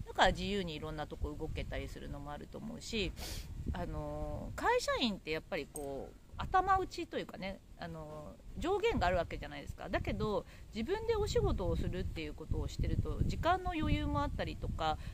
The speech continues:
あとはその収入も上限がないから、自分次第でいくらでもこう稼げるようになったりっていうことをやっぱり体験してる方が多いんじゃない、多いんだと思うんですね。だから、どういう仕事の仕方してるかとか、なんか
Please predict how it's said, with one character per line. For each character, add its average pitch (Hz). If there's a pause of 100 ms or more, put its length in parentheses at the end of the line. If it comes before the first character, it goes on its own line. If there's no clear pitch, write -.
あ 311
と 233
は 165
そ 180
の 165
収 339
入 403
も 370
上 339
限 392
が 196
な 180
い 170
か 151
ら、 156 (360)
自 240
分 392
次 427
第 247
で 147
い 190
く -
ら 254
で 254
も 240
こ 233
う 202
稼 220
げ 254
る 214
よ 160
う 147
に 156
な 165
っ -
た 151
り 143
っ -
て -
い 151
う 147
こ -
と 156
を 139
や 170
っ -
ぱ -
り -
体 226
験 269
し -
て -
る 247
方 240
が 170
多 233
い 196
ん 160
じ -
ゃ -
な -
い、 - (440)
多 233
い 214
ん 175
だ 131
と -
思 151
う -
ん -
で -
す -
ね。 190 (300)
だ 285
か 214
ら、 185 (240)
ど 277
う 427
い 466
う -
仕 453
事 403
の 415
仕 -
方 185
し -
て -
る 185
か -
と -
か、 143
な 233
ん -
か -